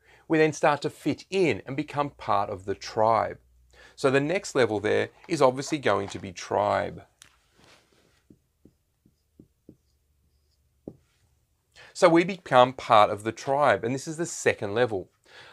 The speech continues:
Most humans are actually at levels two or four, so at the second rung or the, um, the fourth rung. There's also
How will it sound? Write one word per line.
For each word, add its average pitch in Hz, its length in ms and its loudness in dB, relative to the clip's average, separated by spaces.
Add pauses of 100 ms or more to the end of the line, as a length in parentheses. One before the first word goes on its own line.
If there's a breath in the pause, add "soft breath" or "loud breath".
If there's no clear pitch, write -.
Most 160 480 0
humans 147 640 -2
are 127 100 2
actually 135 380 -4
at 117 60 -10
levels 120 360 0
two 117 480 -2
or 107 160 -4
four, 131 500 0
so 107 160 -4
at 110 80 -4
the 117 80 -4
second 143 500 -8 (320 loud breath)
rung 117 300 6
or 110 220 6
the, 104 300 -4 (240 soft breath)
um, 104 400 0
the 117 100 -8
fourth 107 380 -2
rung. 110 240 4
There's 117 160 -4
also 131 400 4